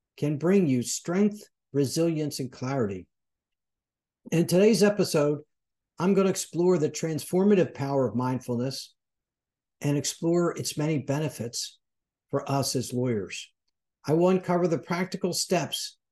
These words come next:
to integrate mind-, mindfulness into your daily life and into your law practice,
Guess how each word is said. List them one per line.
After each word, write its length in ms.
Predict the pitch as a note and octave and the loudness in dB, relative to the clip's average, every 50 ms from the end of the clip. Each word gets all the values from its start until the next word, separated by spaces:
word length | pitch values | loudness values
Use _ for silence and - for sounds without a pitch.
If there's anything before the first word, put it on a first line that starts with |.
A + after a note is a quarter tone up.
| _ _ _ _ _ - | _ _ _ _ _ -4
to 200 | - - - - | -4 -4 0 2
integrate 600 | G#3 G#3+ F3+ F#3 - C#3 C3+ B2+ C3+ C3+ - C3 | 2 4 4 2 2 2 2 2 2 2 0 -2
mind-, 580 | A#2+ C3+ D3+ E3+ F#3 E3+ B2+ A#2+ B2 A2 A2 - | -2 0 0 2 2 2 2 0 -2 -4 -6 -6
mindfulness 800 | C3 D3+ F3 G3 G#3 G3 G3+ - B2+ A#2+ A#2 A2 G#2+ - - _ - | -2 0 2 4 4 2 2 0 0 0 0 0 -4 -6 -6 _ 4
into 240 | F#3 G#3 G#3 G#3 | 4 4 6 6
your 100 | G#3 F#3 | 4 2
daily 380 | D3+ C3+ D#3 D#3 D#3+ D#3+ D#3+ C#3+ | 2 2 0 0 2 2 0 0
life 420 | C3 B2+ B2 B2 B2 A#2+ - - _ _ _ _ _ _ _ _ _ _ _ _ _ _ _ | 0 0 0 0 0 -2 -6 -12 _ _ _ _ _ _ _ _ _ _ _ _ _ _ _
and 140 | - G3 G#3 | -2 0 2
into 220 | A3+ G#3 - G3 | 2 2 2 2
your 100 | G#3+ G#3 | 2 2
law 220 | G3 F#3+ F#3+ G#3 G3+ | 4 2 2 0 0
practice, 680 | G#3 - C3+ A#2+ G#2+ - - - - - - - - | 0 -2 -4 -4 -4 -8 -12 -16 -14 -14 -14 -16 -18